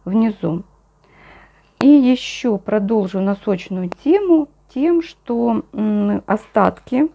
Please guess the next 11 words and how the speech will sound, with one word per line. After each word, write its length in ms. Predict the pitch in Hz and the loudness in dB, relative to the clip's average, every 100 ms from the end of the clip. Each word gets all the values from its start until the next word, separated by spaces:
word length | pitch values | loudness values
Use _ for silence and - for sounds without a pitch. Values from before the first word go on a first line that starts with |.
| _ | _
вывязывать 720 | 254 269 269 269 269 269 254 | 0 2 4 4 2 0 0
остатки, 600 | 254 - 247 247 - - | -4 -4 -4 -4 -6 -8
конечно, 500 | 226 208 220 294 - | -6 -2 0 0 2
лучше 320 | 226 247 - 220 | 2 0 0 -2
от 120 | - | -2
мыска, 380 | 220 - - 190 | -4 -4 -6 -6
потому 420 | - - 208 226 | -6 -4 -2 -2
что, 580 | - - 214 208 202 196 _ _ _ _ - _ _ _ _ | -2 0 2 2 0 -2 _ _ _ _ -20 _ _ _ _
ну, 120 | 427 302 | 2 2
вот 140 | 202 | 2
взял, 420 | 202 254 427 453 | 2 6 8 6